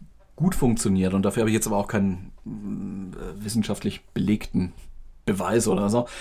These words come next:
äh, Mindmaps. Ja, sind so strukturierte, äh, du kennst Mindmaps, brauch ich, glaub ich, nicht erklären, ne? Also insgesamt, glaub ich, halt hilft Aufschreiben, Visualisieren, irgendwie.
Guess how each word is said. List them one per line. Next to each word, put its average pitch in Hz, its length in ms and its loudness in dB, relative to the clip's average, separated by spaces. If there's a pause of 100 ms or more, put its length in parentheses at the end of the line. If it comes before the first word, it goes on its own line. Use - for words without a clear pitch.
(200)
äh, 107 240 2
Mindmaps. 107 800 0 (760)
Ja, 101 140 4
sind 113 180 4
so 117 280 4 (160)
strukturierte, 113 1040 2
äh, 101 580 -8
du 98 80 -12
kennst - 260 0
Mindmaps, 78 360 -10
brauch 127 120 4
ich, 110 60 6
glaub 85 140 0
ich, 73 160 -12
nicht - 160 -14
erklären, - 340 -10
ne? 143 180 0 (160)
Also 95 160 2
insgesamt, 120 520 4
glaub 113 160 6
ich, 107 120 0
halt 101 140 2
hilft - 360 0
Aufschreiben, - 720 -4 (420)
Visualisieren, 98 960 2 (520)
irgendwie. 95 580 2